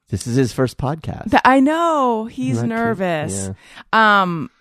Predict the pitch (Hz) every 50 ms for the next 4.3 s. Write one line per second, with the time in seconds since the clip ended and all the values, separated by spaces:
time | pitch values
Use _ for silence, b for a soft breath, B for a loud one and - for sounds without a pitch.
0 | _ _ - 190 226 - 165 233 233 220 214 196 170 143 - - 254 233 - 247
1 | 254 240 233 220 240 208 208 202 - 202 202 180 175 175 180 185 - 175 180 170
2 | 165 156 165 160 165 - 156 170 - - 208 - 214 202 214 196 190 180 175 -
3 | 175 165 170 160 160 143 147 165 - B B B B B B 240 302 311 302 330
4 | 359 381 370 330 294 285